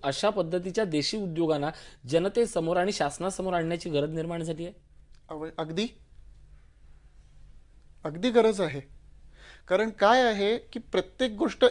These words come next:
Speaker 2: इम्पोर्टेड तेवढीच चांगली, हा जो एक समज आहे, त्याच्याही पलीकडे जाऊन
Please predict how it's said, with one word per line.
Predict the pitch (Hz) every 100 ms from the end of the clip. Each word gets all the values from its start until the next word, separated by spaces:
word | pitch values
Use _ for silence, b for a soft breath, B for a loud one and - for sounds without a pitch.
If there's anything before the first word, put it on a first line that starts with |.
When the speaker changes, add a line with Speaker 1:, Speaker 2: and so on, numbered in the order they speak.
| -
Speaker 2:
इम्पोर्टेड | 180 175 240 240 254 247
तेवढीच | 214 208 247
चांगली, | - 214 190 208 175 - - - - - - - _ - -
हा | - 190
जो | 220 254
एक | 254 240
समज | - 190 214 190
आहे, | 160 165
त्याच्याही | 143 - - 156 214 254
पलीकडे | 247 190 208 220 220
जाऊन | 160 180 170